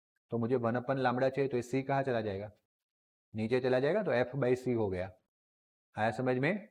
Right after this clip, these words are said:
तो देखो, F bar, that is nothing but one upon lambda equals to F by C। आया समझ में? या तो फिर इन लोगों ने क्या किया, इसको F ही रखा इस फॉर्मूला में,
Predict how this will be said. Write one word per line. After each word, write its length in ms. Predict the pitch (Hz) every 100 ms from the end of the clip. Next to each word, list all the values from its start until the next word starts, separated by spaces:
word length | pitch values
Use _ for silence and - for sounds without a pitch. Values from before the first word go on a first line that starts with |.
| -
तो 80 | 113
देखो, 420 | 107 101 - _ _ _ -
F 400 | 110 123 - 131
bar, 220 | 120 113 92 - _ _ _ _ _ 107
that 160 | 104
is 180 | 120 120
nothing 280 | 113 120 120
but 180 | 117 107
one 200 | 104 110
upon 440 | 113 - 117 123 135 - _ -
lambda 280 | 113 107 90 -
equals 360 | 107 - 113 117 -
to 100 | 127 127 107
F 180 | 107 107 117
by 260 | 113 113 151 160 _ _ -
C। 80 | 117 - - _ _ _ _ _ _ _ 107
आया 160 | 113
समझ 280 | 120 127 123
में? 260 | 131 160 - _ _ _ 113
या 120 | 107
तो 140 | 127
फिर 160 | 123 127
इन 120 | 123
लोगों 180 | 120 123
ने 100 | 123
क्या 140 | 123
किया, 260 | 117 107 107 117
इसको 280 | - - 117
F 120 | 107 127
ही 80 |
रखा 420 | 113 95 98 110 _ _ _ -
इस 160 | 117 -
फॉर्मूला 300 | 101 95
में, 140 | 90